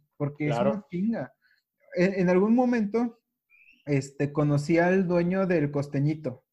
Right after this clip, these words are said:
Speaker 2: Ajá.
Speaker 1: No sé si todos ubican al Costeñito, es, es
Speaker 2: Un
Speaker 1: esta
Speaker 2: restaurante de mariscos que básicamente también vende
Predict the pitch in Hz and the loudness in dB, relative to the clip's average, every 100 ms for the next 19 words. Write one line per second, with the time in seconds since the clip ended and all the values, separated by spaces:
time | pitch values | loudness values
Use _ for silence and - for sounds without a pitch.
0 | _ _ 131 110 156 214 156 156 156 170 | _ _ -10 0 0 0 -4 -6 -2 -2
1 | 165 147 143 160 160 143 135 - 135 156 | 0 -2 -2 -6 -8 -6 -8 -8 -8 -8
2 | 156 175 143 147 143 143 143 147 151 135 | -6 -8 -8 -10 -8 -8 -6 -2 -2 -2
3 | 131 135 143 151 131 139 160 - 202 202 | 0 0 2 2 4 2 -2 2 0 0
4 | - 120 127 131 156 131 131 139 165 156 | -2 0 0 -2 -2 0 0 0 -2 0
5 | 117 123 135 139 139 151 151 156 | -4 -4 -2 -4 0 2 2 0